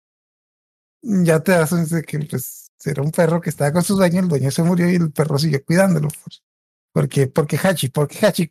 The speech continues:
pa-, Hachiko. Y pues, a grandes rasgos te presentan que es, es la vida del, más o menos del perro, desde que una niña lo adopta, se lo lleva a su casa, el papá no lo quiere, luego el papá se encariña con él, y pues pasan muchas cosas, pero principalmente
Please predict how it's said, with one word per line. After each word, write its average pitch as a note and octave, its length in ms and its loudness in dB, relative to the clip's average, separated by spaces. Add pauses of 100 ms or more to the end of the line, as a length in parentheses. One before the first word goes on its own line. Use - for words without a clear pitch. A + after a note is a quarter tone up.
(100)
pa-, E3 180 0
Hachiko. D3 500 -2 (1600)
Y A#3+ 120 4
pues, A3+ 240 4
a B3 340 4
grandes A#3+ 240 4
rasgos A#3+ 240 4
te G#3+ 100 -2
presentan E3+ 360 0
que F3 100 -2
es, D3+ 260 -6
es D3 200 -2
la D#3 380 4
vida D3 400 0 (180)
del, C#3+ 220 -2
más B2 180 -4
o C#3+ 60 -2
menos C3+ 160 0
del B2+ 100 -6
perro, G3 280 4
desde D#3 280 0
que C3 240 -2
una C#3+ 200 2
niña C#3+ 200 2
lo C3 120 0
adopta, F#3+ 580 2
se F3 140 -4
lo C3+ 60 -2
lleva C3+ 180 0
a C3+ 40 0
su B2+ 140 -4
casa, F#3+ 580 2 (380)
el F3 100 -4
papá C#3+ 240 -2
no C3+ 120 0
lo B2+ 160 -2
quiere, F#3+ 420 2
luego C#3+ 180 4
el C#3+ 80 0
papá C3 180 -2
se D#3+ 120 -2
encariña B2 300 0
con C3 180 0
él, F3+ 500 2 (960)
y F3 160 2
pues E3+ 280 4 (100)
pasan F3 260 2
muchas D#3+ 240 0
cosas, G#3 200 2
pero G3 200 2
principalmente A3 880 2